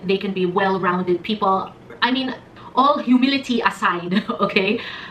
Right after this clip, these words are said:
I really worked hard on my children. Like, everything that I got, I really, like, poured into them so that they could be well-rounded human beings who would not repeat the same mistakes that I did in my life. So all my energy is really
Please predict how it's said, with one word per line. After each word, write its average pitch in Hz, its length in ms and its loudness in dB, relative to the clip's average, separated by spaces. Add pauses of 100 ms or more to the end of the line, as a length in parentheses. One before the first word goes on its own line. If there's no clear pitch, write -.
(140)
I 233 100 0
really 285 260 -2
worked 208 260 0
hard 196 280 -2
on 190 140 -2
my 170 100 -2
children. 170 580 -2
Like, 170 160 -6 (500)
everything 220 420 0
that 180 220 -2
I 175 60 -6
got, 170 220 -2
I 170 80 0
really, 180 400 2
like, 156 280 -4 (200)
poured 196 300 0
into 190 300 -4
them 170 140 -2
so 190 100 -6
that 175 140 -4
they 180 100 2
could 180 160 -4
be 185 100 -2
well-rounded 185 1000 0 (320)
human 226 360 2
beings 196 460 -2
who 214 200 -2
would 196 400 0
not 208 220 4
repeat 208 280 -6
the 185 60 -2
same 196 200 -2
mistakes 185 320 -2
that - 180 -4
I 185 140 0
did 185 140 2
in 185 160 -2
my 160 120 -2
life. 165 300 -2
So 214 140 -4
all 269 280 2
my 233 200 0
energy 190 420 0
is 180 120 -4
really 226 320 0